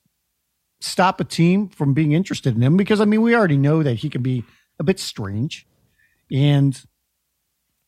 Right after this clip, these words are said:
to take away from that also, like, how many games is he gonna play? Because typically Kyrie plays, what,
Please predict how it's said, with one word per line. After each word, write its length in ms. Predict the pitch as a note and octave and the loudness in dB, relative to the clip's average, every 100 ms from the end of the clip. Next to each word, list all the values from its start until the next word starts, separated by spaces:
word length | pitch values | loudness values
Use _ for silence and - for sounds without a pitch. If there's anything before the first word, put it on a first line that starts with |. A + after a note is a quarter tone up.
| - | -8
to 80 | |
take 200 | D#3 G3+ | 0 0
away 160 | D#3 D3+ | 2 0
from 160 | - D3 | 2 0
that 120 | D3+ | 2
also, 360 | D#3 F3+ D3 | 0 0 0
like, 320 | C3+ C#3 G#2 _ _ _ _ _ _ _ _ _ _ | 0 -2 -6 _ _ _ _ _ _ _ _ _ _
how 200 | - G3 | -8 0
many 160 | G#3 G3 | 2 4
games 280 | D#3 E3+ | 4 2
is 120 | C#3 A#2 | 0 -2
he 60 | |
gonna 160 | A#2+ A2 | -4 -4
play? 340 | - F#3 G#2+ | -4 -2 -2
Because 400 | G2+ C3 B2+ - - - | -4 -4 -4 -6 -14 -8
typically 380 | A#3 G4 - C#3 | -6 -4 -4 -4
Kyrie 360 | D3+ D#3+ D#3 | -2 -2 -4
plays, 300 | C3 D#3+ C#3 | -2 0 0
what, 160 | A#2+ | -2